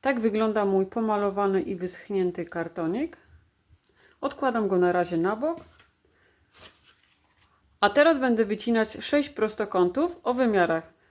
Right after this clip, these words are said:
sześć centymetrów na trzy i pół centymetra. Prostokąty mam już wycięte.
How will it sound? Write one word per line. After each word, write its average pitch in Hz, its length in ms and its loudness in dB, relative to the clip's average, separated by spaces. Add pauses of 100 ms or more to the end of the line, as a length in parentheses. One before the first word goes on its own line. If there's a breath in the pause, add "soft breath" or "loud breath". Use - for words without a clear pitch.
(140)
sześć 285 380 2
centymetrów 233 880 -2 (160)
na 254 360 0 (120)
trzy - 260 -6
i 214 120 -4
pół 202 220 -2
centymetra. 170 720 -2 (2750)
Prostokąty 240 640 0
mam 233 260 2
już 196 320 0
wycięte. 180 600 0